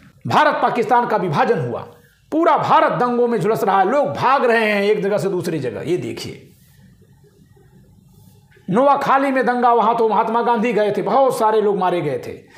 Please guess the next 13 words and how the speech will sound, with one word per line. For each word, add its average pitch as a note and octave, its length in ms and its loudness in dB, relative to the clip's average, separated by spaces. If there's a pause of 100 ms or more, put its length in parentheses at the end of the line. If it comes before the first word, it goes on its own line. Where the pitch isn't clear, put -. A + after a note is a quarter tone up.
(160)
लेकिन D4 320 2
उसी C#4+ 160 0
समय C#4+ 260 0
लाल B3 320 2
किला C4 260 0
पर - 420 -4 (1080)
जब A3+ 220 0
देश C#4 220 2
को C4+ 120 0
आज़ादी B3+ 340 2
मिल C#4 180 0
रही B3+ 260 2
है, A#2+ 480 -4